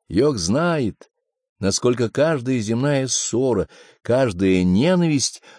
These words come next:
отзвучит в надземном мире. Она растёт среди тонких энергий. Не может человек позволить себе грязнить надземный мир. Но йог не только исцеляет окружающее пространство,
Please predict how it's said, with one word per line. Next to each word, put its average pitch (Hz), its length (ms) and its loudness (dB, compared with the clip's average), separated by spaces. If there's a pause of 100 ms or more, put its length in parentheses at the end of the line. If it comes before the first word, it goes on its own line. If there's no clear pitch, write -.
отзвучит 110 720 -2
в 98 80 -4
надземном 90 500 -2
мире. 87 260 -4 (840)
Она 82 180 -10
растёт 82 420 -4
среди 85 240 -6
тонких 98 540 -4
энергий. 107 500 -4 (880)
Не 104 240 2
может 170 500 2
человек 131 500 0
позволить 117 600 -4
себе 92 340 -4 (260)
грязнить 98 840 0
надземный 87 560 -6
мир. 78 240 -10 (840)
Но 85 160 -2
йог 101 260 2
не 101 100 2
только 98 340 0
исцеляет 110 760 -2
окружающее 175 720 0
пространство, 135 680 -8